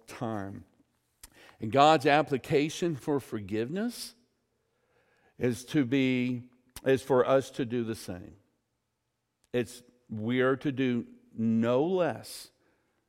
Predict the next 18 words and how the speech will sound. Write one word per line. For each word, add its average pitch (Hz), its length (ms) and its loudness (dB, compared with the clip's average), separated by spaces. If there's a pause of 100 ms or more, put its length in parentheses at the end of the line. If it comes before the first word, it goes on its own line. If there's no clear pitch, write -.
(140)
We're 113 140 0
to 104 100 -6
do 101 180 -6
the 98 100 -6
same. 95 440 -8 (520)
If 113 220 -2
we 135 140 0
forgive 123 400 -2
others, 208 500 -4 (840)
we 127 160 0
will 131 140 0
be 123 180 0
forgiven. 110 560 -10 (720)
If - 160 -18
we 107 140 -4
do 101 220 -6
not 110 580 -2 (680)
forgive, 185 720 -2